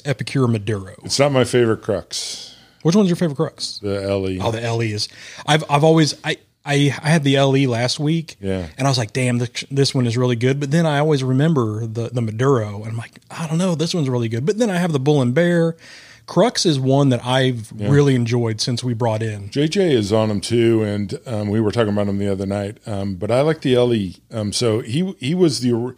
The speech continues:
Speaker 1: That Limitada is really good.
Speaker 2: <sighs> It's really good, and that's B, B is the one who said you need to try,
Speaker 1: Mm-hmm.
Speaker 2: um, the, uh, the, uh, the, the Limitada, and I did. And I know they're not that limited, so it's
Speaker 1: Yeah.
Speaker 2: just a name. Once again, like Mark, it's just a name.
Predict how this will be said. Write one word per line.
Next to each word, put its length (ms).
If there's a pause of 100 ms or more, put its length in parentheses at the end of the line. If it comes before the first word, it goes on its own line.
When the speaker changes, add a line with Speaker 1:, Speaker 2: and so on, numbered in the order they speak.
Speaker 1:
That 140
Limitada 540
is 300
really 260
good. 140
Speaker 2:
<sighs> 80
It's 140
really 180
good, 320
and 100
that's 220
B, 260
B 260
is 160
the 60
one 140
who 100
said 260
you 100
need 220
to 80
try, 600
Speaker 1:
Mm-hmm. 240
Speaker 2:
um, 480 (120)
the, 360
uh, 340 (580)
the, 520
uh, 540
the, 300
the 200
Limitada, 600
and 120
I 100
did. 340
And 220
I 80
know 180
they're 140
not 240
that 180
limited, 600 (180)
so 280
it's 100
Speaker 1:
Yeah. 140
Speaker 2:
just 220
a 40
name. 400
Once 240
again, 180
like 260
Mark, 320
it's 160
just 220
a 40
name. 300